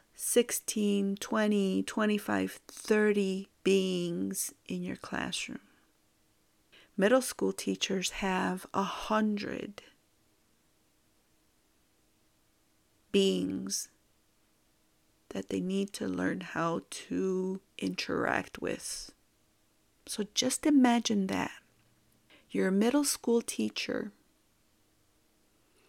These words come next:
and you have to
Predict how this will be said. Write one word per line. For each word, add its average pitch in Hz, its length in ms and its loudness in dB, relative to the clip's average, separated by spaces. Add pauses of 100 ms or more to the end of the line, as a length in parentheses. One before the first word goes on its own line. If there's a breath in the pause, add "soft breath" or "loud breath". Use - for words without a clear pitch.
(1400 soft breath)
and 196 140 0
you 196 80 2
have 214 360 -2
to 277 360 4